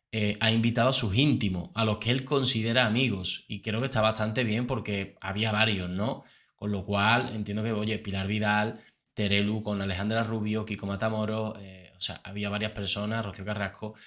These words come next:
eh, bueno, que es amiga de antes, había varios que, que, que están en Sálvame y que,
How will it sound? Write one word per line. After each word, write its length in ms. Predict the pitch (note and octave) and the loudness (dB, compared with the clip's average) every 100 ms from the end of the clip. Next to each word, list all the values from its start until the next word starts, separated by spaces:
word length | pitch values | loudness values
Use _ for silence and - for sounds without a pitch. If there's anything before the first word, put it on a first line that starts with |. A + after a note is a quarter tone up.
| - - _ | -20 -20 _
eh, 200 | G2 G2 | -10 -6
bueno, 360 | G2 G2 - - | -4 -6 -8 -14
que 160 | F#2+ F#2 | -8 -2
es 60 | |
amiga 280 | G2 G2 F#2+ | 0 2 2
de 80 | G2 | 4
antes, 540 | G#2+ G#2 A2 A2 - _ - - _ - | 2 2 -2 -4 -8 _ -14 -14 _ -6
había 240 | A2 A2 A2 | -2 2 4
varios 320 | A2+ A#2+ B2 | 6 6 4
que, 300 | A#2+ A2 G#2+ | 2 2 0
que, 160 | G#2 F#2 | -2 -4
que 100 | G2+ | -4
están 240 | G2 G#2 | -2 0
en 80 | G#2+ | 2
Sálvame 580 | A2+ G#2+ A2 A2+ B2 - | 2 2 2 2 2 0
y 160 | A#2 A2 | -2 0
que, 880 | A#2+ B2 A2+ G#2 G2 F#2+ F#2 E2+ | 2 4 4 2 0 -2 -4 -8